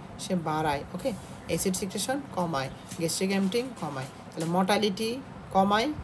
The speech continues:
তার মধ্যেও আছে, acid secretion কমায়, তার লিস্টেও আছে। তাহলে সে বাড়ায় কে? Pancreatic fluid এবং pancreatic secretion বাড়ায়, যেটা কমায় কে? আপনার secretin, okay? তাহলে সে, sorry, secretin যেটা কমায় কে? cholecystokinin। তার মানে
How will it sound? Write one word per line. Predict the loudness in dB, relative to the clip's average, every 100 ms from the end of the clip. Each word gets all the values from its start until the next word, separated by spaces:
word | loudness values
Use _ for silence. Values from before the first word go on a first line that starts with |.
| -10 -14 -12 0
তার | 2
মধ্যেও | 4 2 4
আছে, | 6 6 2 -4 -4
acid | -2 -2 -4
secretion | -6 -4 -4 -2 0
কমায়, | 2 4 2 -2 -14 2
তার | 6 6
লিস্টেও | 6 2 2
আছে। | 2 0 -2
তাহলে | -4 -6 -14 -8
সে | -4 -2
বাড়ায় | 2 4 6 4
কে? | 2 -2 -4 -14 -6
Pancreatic | -4 0 2 2 0 -2
fluid | -2 2
এবং | 2 4
pancreatic | 2 2 0 0
secretion | -2 -4 -4 -2 0
বাড়ায়, | 2 2 2
যেটা | 0 0
কমায় | 2 2 2 0
কে? | 0 -2 -6 -14 -14 -14 -14 -14 -16 -10
আপনার | -8 -4 -2
secretin, | -2 -2 -2 -4 -4 -8 -8
okay? | -10 -4
তাহলে | -4
সে, | 0 4 4 4 -4 -14 -8
sorry, | -2 0
secretin | 0 0 0 -2 -4 -4
যেটা | -2 2 0 0 -10 -2
কমায় | 2 4 4
কে? | 2 0 -2 -12 -4 2
cholecystokinin। | 4 4 0 -2 -2 -2 -2
তার | -2
মানে | 0